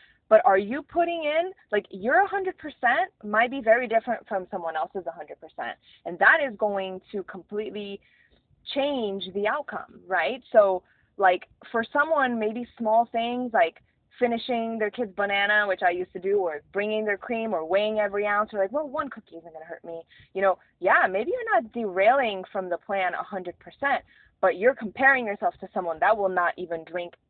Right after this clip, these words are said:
like, a sip of water extra from what they're supposed to.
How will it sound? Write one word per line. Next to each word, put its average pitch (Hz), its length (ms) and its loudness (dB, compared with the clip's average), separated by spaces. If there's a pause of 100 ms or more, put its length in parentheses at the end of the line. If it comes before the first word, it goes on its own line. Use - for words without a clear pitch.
(120)
like, 165 240 0
a 180 160 -4
sip 190 140 -6
of 151 80 -16 (120)
water 160 460 4
extra - 420 -6
from 175 120 -14
what 151 140 -10
they're 139 200 -12
supposed - 320 -18
to. - 100 -12